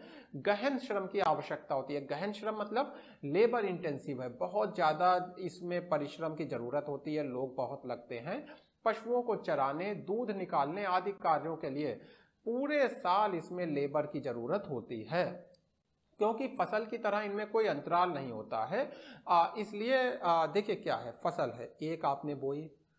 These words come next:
उसके बाद काट दी, खेत खाली पड़ा है, अब इतने दिन आपको श्रम नहीं करना है। यहाँ पर क्या है, पूरे साल आपके पास जानवर रहेंगे। जब पूरे साल मवेशी है,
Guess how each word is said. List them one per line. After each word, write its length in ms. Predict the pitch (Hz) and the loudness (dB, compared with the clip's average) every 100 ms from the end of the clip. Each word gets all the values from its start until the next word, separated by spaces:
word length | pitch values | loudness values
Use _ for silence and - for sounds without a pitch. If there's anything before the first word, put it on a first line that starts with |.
| _ _ | _ _
उसके 280 | 190 190 208 | -4 0 2
बाद 260 | 190 185 180 | 4 2 4
काट 240 | 147 139 | 4 4
दी, 200 | 143 139 131 - | -2 -10 -12 -6
खेत 280 | 175 175 - | -4 -4 -4
खाली 260 | 131 123 | -6 -6
पड़ा 260 | 120 127 120 | -6 -4 -4
है, 160 | 120 - _ 165 | -6 -12 _ -2
अब 120 | 160 | -2
इतने 260 | 160 165 | -2 -4
दिन 160 | 151 156 | -2 0
आपको 280 | 147 - 156 | 0 -2 -6
श्रम 280 | - 151 147 | -2 -2 -2
नहीं 220 | 113 120 | -6 -8
करना 360 | 120 113 110 107 | -8 -6 -10 -12
है। 80 | - _ _ _ | -16 _ _ _
यहाँ 400 | 147 165 190 254 | -2 0 0 0
पर 160 | 208 139 | 0 -2
क्या 220 | 135 117 | -2 -4
है, 140 | 101 117 - | -4 -8 -6
पूरे 240 | 165 185 | -2 -2
साल 300 | 190 160 170 | 2 2 4
आपके 240 | 165 160 165 | 2 2 2
पास 280 | 165 151 | 2 2
जानवर 340 | 156 139 143 139 | 2 0 0 -2
रहेंगे। 340 | 131 127 131 | -2 -6 -6
जब 240 | 131 180 - | -4 -4 -4
पूरे 240 | 151 214 | -2 -2
साल 280 | 214 190 202 | 2 2 2
मवेशी 500 | 165 143 131 - 120 | -2 -2 -4 -6 -8
है, 340 | 120 127 196 | -4 -2 -4